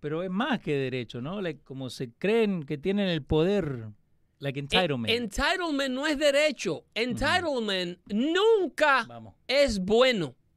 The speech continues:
Speaker 1: Of course.
Speaker 2: El entitlement es peyorativo siempre.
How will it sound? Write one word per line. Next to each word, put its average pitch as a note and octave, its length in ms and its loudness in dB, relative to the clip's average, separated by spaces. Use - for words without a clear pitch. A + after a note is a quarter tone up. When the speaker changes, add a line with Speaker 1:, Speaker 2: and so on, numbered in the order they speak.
Speaker 1:
Of A#2 120 -20
course. G3+ 460 -10
Speaker 2:
El B3 180 -2
entitlement C#4+ 920 4
es A#3+ 160 -2
peyorativo D4 800 2
siempre. C4 720 -4